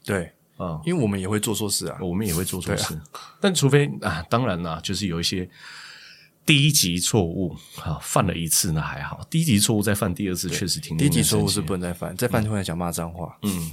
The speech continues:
Speaker 2: 再犯就会觉得说，就是，“我靠，对不对？这个脑袋不好使，
Speaker 1: 对啊，
Speaker 2: 到底发生什么事情？”
Speaker 1: 妈的，是很生气。
Speaker 2: <laughs> 我们很想，对不对？直接，直接往鼻梁捶下去。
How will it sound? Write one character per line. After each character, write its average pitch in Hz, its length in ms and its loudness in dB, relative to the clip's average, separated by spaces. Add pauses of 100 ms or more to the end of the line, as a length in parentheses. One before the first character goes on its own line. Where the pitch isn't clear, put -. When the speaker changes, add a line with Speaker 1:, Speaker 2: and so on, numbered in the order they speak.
(120)
Speaker 2:
再 131 140 4
犯 117 220 2
就 95 100 -2
会 98 80 -2
觉 87 160 -4
得 85 120 -6
说， 85 280 -6
就 90 140 -8
是 85 180 -6
，“我 82 120 -12
靠， 80 340 -10
对 78 80 -20
不 87 100 -10
对？ 80 180 -10
这 92 140 -8
个 87 80 -6
脑 85 220 -6
袋 98 160 -2
不 90 100 -4
好 82 220 -6
使， - 240 0 (140)
Speaker 1:
对 101 100 2
啊， 92 140 2
Speaker 2:
到 92 140 0
底 85 60 -2
发 90 140 -2
生 92 100 -2
什 87 120 -4
么 80 60 -8
事 85 100 -2
情？” 87 80 -2 (180)
Speaker 1:
妈 - 20 -6
的， 92 140 -4
是 101 200 -2
很 101 120 0
生 104 180 2
气。 147 260 6 (560)
Speaker 2:
<laughs> 269 600 4
我 110 100 4
们 127 80 4
很 160 160 6
想， 107 180 2 (220)
对 117 100 0
不 117 60 2
对？ 110 180 8
直 - 200 2
接， 120 80 6
直 123 220 4
接 123 40 6
往 123 260 2
鼻 92 120 2
梁 95 180 4
捶 90 220 0
下 95 200 0
去。 87 260 4